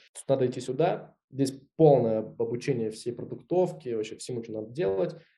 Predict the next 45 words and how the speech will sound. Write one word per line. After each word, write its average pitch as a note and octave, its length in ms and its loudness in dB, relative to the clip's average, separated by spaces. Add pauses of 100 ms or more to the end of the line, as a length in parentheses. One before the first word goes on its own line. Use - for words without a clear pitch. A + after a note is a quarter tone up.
(140)
Естественно, C3+ 320 0
аттестация D#3+ 640 2
жёсткая B2+ 500 0
будет, A2 440 -6
э, G#2 280 -4
соответственно, G#2 640 -6
в, A2+ 300 -4
к - 100 -16
нам A#2+ 140 -4
в A#2 100 -14
партнёры. A2+ 400 -4
И G#2 60 -8
после B2 260 0
этого C#3 240 0
человек, D3 240 -2
ну, B2 80 -6
как G#2 140 -4
бы G#2+ 80 -8
будет A#2 240 -8
двигаться A#2 420 -8
и - 40 -8
сотрудничать A2+ 400 -10
с - 20 -10
нами. F#2+ 260 -8 (420)
Продуктовка D3+ 440 2
наша D3 200 0
будет C#3+ 220 -2
выглядеть B2 380 -4
пока B2+ 260 2
что - 140 -6
вот G#2+ 160 -10
так. G3+ 260 -4 (560)
И A#2 920 0
я C#3+ 220 4
вижу A#2 560 0
в G2+ 80 -6
этом, A2+ 400 -4
ну, A2+ 260 -2 (160)
просто, A2+ 420 -2
а, - 280 -10 (260)
п-, C3 80 -6
повышение B2+ 540 2
сильно G#2+ 760 -6
маржинальности A#2 800 -6
онлайн-школы. G#2+ 680 -10